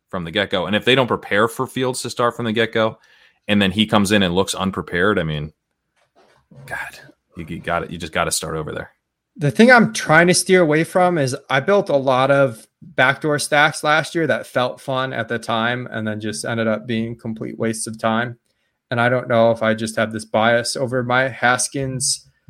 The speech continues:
Speaker 2: Steven Sims stacks <laughs> and stuff like that from
Speaker 1: <laughs>
Speaker 2: last year that, like, but I kind of feel like be-, because we can structurally attack the other positions a little differently, like,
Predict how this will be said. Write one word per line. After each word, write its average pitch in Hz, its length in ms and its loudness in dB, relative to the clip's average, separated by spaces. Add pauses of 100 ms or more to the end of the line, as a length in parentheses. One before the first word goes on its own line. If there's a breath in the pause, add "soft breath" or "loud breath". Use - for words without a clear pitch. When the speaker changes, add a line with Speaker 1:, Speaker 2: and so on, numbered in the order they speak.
(200)
Speaker 2:
Steven 131 440 -2
Sims 135 340 0
stacks 131 640 2
<laughs> - 160 -6
and 135 120 0
stuff - 360 2
like 143 160 2
that 147 280 4
from 156 120 0
Speaker 1:
<laughs> 143 60 -2
Speaker 2:
last 147 380 2
year 151 260 4
that, 131 160 4
like, 127 340 2 (640 loud breath)
but 165 120 12
I 156 180 6
kind 180 360 6
of 143 100 4
feel 151 260 2
like 131 280 0 (1400)
be-, - 380 -6
because 190 460 2
we 180 120 -2
can 143 240 -4
structurally 151 840 -2
attack 135 360 0
the 135 80 -2
other 127 160 0
positions 123 420 -6
a 127 40 -8
little 123 160 0
differently, 127 380 -4
like, 117 220 -4